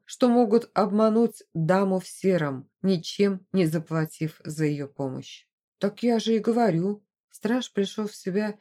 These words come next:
и продолжал свой рассказ. Сначала в склеп побежали лекари с носилками. «Вопль, прошу прощения, приказ госпожи только глухой не услышит!»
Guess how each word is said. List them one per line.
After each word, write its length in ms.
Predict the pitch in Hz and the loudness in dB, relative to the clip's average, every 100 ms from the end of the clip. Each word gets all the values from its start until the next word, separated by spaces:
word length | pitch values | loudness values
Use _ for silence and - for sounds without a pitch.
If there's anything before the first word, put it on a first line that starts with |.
| - | -6
и 100 | 214 | -4
продолжал 560 | 185 185 185 175 196 | 0 2 2 2 -2
свой 260 | 185 175 185 | -2 -4 -2
рассказ. 640 | 175 165 - 165 143 - _ _ | -2 -6 -8 -6 -6 -10 _ _
Сначала 540 | - 208 208 240 269 214 | -4 -2 0 2 2 2
в 60 | |
склеп 420 | - - 196 185 | -2 2 2 2
побежали 520 | 202 196 208 247 262 233 | 2 2 4 4 2 4
лекари 360 | 220 233 247 | 2 2 0
с 100 | 240 | 0
носилками. 840 | 262 247 - 175 156 175 160 160 - _ _ _ | 0 0 -2 -4 -2 -4 -2 -4 -8 _ _ _
«Вопль, 540 | 185 262 240 208 214 208 _ _ _ | 2 6 6 4 -2 -6 _ _ _
прошу 320 | 190 196 202 | -2 0 -2
прощения, 720 | 208 202 - - 196 185 180 - _ | -2 -2 -2 -4 -2 -2 -4 -10 _
приказ 400 | 226 220 240 214 | -2 2 2 2
госпожи 680 | 226 - 226 220 220 226 - - | -2 0 0 2 0 -2 -6 0
только 320 | 233 214 247 | 2 4 2
глухой 440 | 202 240 - 202 | 2 0 4 4
не 120 | 202 220 | 4 2
услышит!» 680 | 214 - 214 208 196 196 | 0 -2 -4 -2 -6 -8